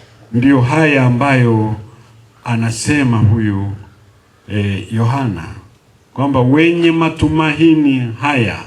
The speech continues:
hujitakasa. Wale ambao mmekwisha kutiwa muhuri na kuitwa wana wa Mungu,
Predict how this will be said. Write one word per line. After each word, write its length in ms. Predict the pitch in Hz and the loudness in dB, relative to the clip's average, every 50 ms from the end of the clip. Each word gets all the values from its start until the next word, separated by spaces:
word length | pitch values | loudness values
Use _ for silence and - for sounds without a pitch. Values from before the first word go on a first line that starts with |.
| - - _ _ _ - - _ _ _ _ _ _ _ _ _ _ _ _ - - | -20 -20 _ _ _ -20 -20 _ _ _ _ _ _ _ _ _ _ _ _ -10 -8
hujitakasa. 880 | 104 95 95 98 - - - - - - - - - - - - 123 - - - - _ - _ _ _ _ _ _ _ _ _ _ _ _ _ _ _ _ _ _ _ _ _ _ _ _ _ _ _ _ _ _ _ _ _ _ _ _ _ _ _ _ _ _ _ _ _ _ _ _ _ _ _ _ _ _ _ _ _ _ _ _ - | -8 -6 -8 -8 -6 -4 -6 -6 -6 -8 -10 -10 -8 -8 -6 -6 -6 -8 -8 -18 -20 _ -20 _ _ _ _ _ _ _ _ _ _ _ _ _ _ _ _ _ _ _ _ _ _ _ _ _ _ _ _ _ _ _ _ _ _ _ _ _ _ _ _ _ _ _ _ _ _ _ _ _ _ _ _ _ _ _ _ _ _ _ _ -6
Wale 200 | - 160 185 190 | -2 0 2 2
ambao 320 | 185 175 175 190 190 190 190 | 2 2 2 4 4 4 4
mmekwisha 520 | 185 185 180 180 190 202 196 - 196 180 | 2 0 -2 0 2 2 2 2 2 0
kutiwa 500 | - - 170 160 - - 196 190 185 180 | 0 0 -2 -2 0 2 2 4 4 4
muhuri 400 | 175 170 175 185 190 190 190 180 | 4 4 4 6 6 4 4 2
na 120 | 180 170 165 | 0 0 2
kuitwa 400 | - 160 170 180 180 - 180 165 | 2 2 2 2 2 2 2 2
wana 420 | 151 151 160 165 165 160 156 147 | 4 4 4 2 4 2 2 0
wa 200 | 143 135 127 113 | 2 2 2 2
Mungu, 540 | 117 120 123 127 123 117 101 87 80 - | 2 0 0 0 0 0 -2 -4 -8 -14